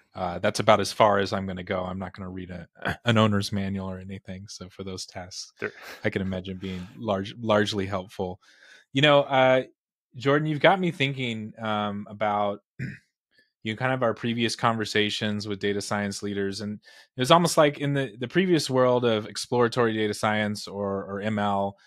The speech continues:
Speaker 1: you know, there would be, uh, you know, definition of features and feature engineering, and you'd have to kinda get in the domain space to do that.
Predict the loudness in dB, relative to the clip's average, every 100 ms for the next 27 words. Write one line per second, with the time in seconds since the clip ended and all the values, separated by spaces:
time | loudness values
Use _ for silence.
0 | _ _ -2 0 0 0 -2 -2 -2 0
1 | 0 0 -2 -6 -10 -12 -12 -8 -6 -4
2 | -4 -4 -6 -6 -4 -4 -2 -2 -2 -6
3 | -10 -6 -4 0 -2 -2 -4 -2 -2 -2
4 | -2 -2 -4 -6 -12 -10 -10 -10 -8 -6
5 | -6 -4 -6 -4 -6 -4 -4 -4 -4 -6
6 | -8 -8 -8 -8 -10 -6 -6 -6